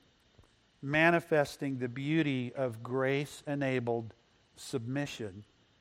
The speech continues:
in your life? Have you taken your place? Have you done so voluntarily and willingly? Are you doing it joyfully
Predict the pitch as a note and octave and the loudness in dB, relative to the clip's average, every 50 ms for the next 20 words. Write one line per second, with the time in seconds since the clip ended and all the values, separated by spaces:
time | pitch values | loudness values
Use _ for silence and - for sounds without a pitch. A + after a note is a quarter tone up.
0 | _ _ _ _ _ - - C3 C3 B2+ B2 B2 A#2+ A2+ A#2 B2+ C3+ C#3 D3 D3+ | _ _ _ _ _ -6 -4 -2 -2 0 -2 -4 -6 -6 -4 -2 -2 0 0 0
1 | D3+ C3+ G#2 - - C3 B2 A2 B2 B2+ C#3 D3 D3 D3 D3 C3+ C3 - _ _ | -2 -2 -4 -6 -4 -4 -4 -4 -4 -4 -2 0 0 0 -2 -4 -8 -12 _ _
2 | - - - D3+ D3 C#3 - D3 C3+ B2+ B2 - _ _ _ _ _ _ _ _ | -8 -2 0 0 0 0 -2 -4 -4 -4 -4 -8 _ _ _ _ _ _ _ _
3 | _ - C3+ C3 C3 - - - E3+ E3+ E3+ D#3 A#2 - - - - - - - | _ -8 -6 -6 -6 -6 -2 0 0 2 0 0 -6 -12 -16 -18 -18 -20 -20 -20
4 | _ _ _ _ - - _ _ _ _ - - - - - D3+ D3 C#3 D3 C#3+ | _ _ _ _ -20 -20 _ _ _ _ -20 -20 -10 -2 2 2 2 2 2 2
5 | C3+ D3 D3 D3 C3+ - - D3+ D3 C#3 A#2+ B2+ C#3 C#3 C#3 C#3+ C#3 C3 - - | 2 2 2 2 2 0 2 2 2 2 2 4 4 6 6 4 2 0 -2 -2
6 | D3+ D3+ D#3 D#3 D3+ C#3+ C3+ B2+ A#2 A2+ - - - _ _ _ _ _ - - | 0 2 4 4 4 4 4 2 -2 -4 -10 -16 -20 _ _ _ _ _ -8 -6
7 | C3+ C3+ C#3 C#3 D#3 E3 D#3+ D3+ C3 A2+ G#2+ - - - _ _ - A#2+ A#2 G#2 | -4 -2 2 4 6 6 6 6 2 -2 -6 -12 -18 -20 _ _ -8 -6 -6 -6
8 | F#2+ - _ - C#3+ D#3+ D#3 D3 D3 C#3 B2+ D#3 D#3+ E3+ E3 D#3 D3+ D3 D3 - | -8 -8 _ 2 2 2 2 2 -2 0 2 2 4 4 4 4 2 0 0 -2
9 | A2+ B2 C3 C#3 D3+ E3 D#3 - - D#3 D3 C#3 C3+ B2+ A#2+ A2 | -4 -2 0 2 2 2 0 0 -2 -2 0 0 0 -2 -4 -6